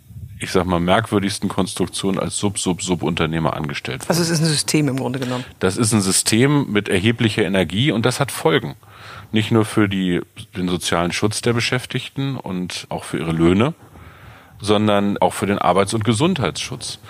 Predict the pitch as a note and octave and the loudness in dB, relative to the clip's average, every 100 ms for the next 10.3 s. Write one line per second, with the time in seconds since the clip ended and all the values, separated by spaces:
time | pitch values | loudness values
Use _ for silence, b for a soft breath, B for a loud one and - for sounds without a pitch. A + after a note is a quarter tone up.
0 | B B - F#2+ F2+ G#2 G#2 F#2+ C#3+ - | B B -2 0 2 0 0 -2 -2 -2
1 | A2 F2+ B2 - A2+ G2 G2+ - G2 G#2 | -2 0 0 2 0 -2 -4 0 0 2
2 | F#2+ G2+ - - C#3 D3 A2 G2+ F#2+ - | 0 -2 -2 -2 2 2 0 -4 -6 -6
3 | F2 E2 E2 - E2 - E2+ E2 - D2+ | -4 -4 -4 -4 -2 -2 -4 -6 -4 -4
4 | D2 - D3 C#2 E2 A2+ B B E3+ D#3 | -4 -8 -10 -8 -8 -10 B B -6 -6
5 | - G2+ G#2 A2+ A2 G#2+ - G2 G#2+ A2 | -2 0 2 2 2 0 2 2 2 0
6 | A2 A#2+ A#2 G2+ G2 - - B2 C#3 A#2 | 0 2 0 0 -2 0 0 0 2 0
7 | G2+ - - - F2 G#2 - G2 - B2+ | 0 -4 -2 -2 -2 -4 -2 -2 -2 -2
8 | - G#2+ F#2+ E2+ D2+ E2 D#2+ F2+ - E2+ | -2 -2 0 0 -2 -2 -4 -8 -8 -6
9 | E2 E2 D#2+ D#2+ D2+ D#2 - E2 - - | -2 -2 0 -2 -2 -4 -4 -6 -8 -6
10 | D#2+ F2+ G#2 | -4 -4 -6